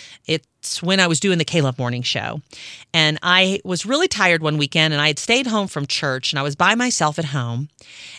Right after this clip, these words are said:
and I was in my closet, and I was folding clothes, and I was fussing at the Lord, or I was fussing in front of the Lord. And I was telling him how frustrated I was with myself because I was thirty pounds overweight.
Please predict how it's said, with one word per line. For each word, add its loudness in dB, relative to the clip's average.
and 2
I 4
was 2
in 4
my 4
closet, 0
and -2
I 2
was -4
folding -2
clothes, 2
and -4
I 2
was -4
fussing -2
at 0
the -4
Lord, -2
or 0
I 2
was -2
fussing 2
in 0
front 2
of -2
the -4
Lord. -4
And 0
I 4
was -2
telling 2
him 2
how 0
frustrated 0
I -6
was 2
with 0
myself 2
because 2
I 4
was -2
thirty 4
pounds -2
overweight. -2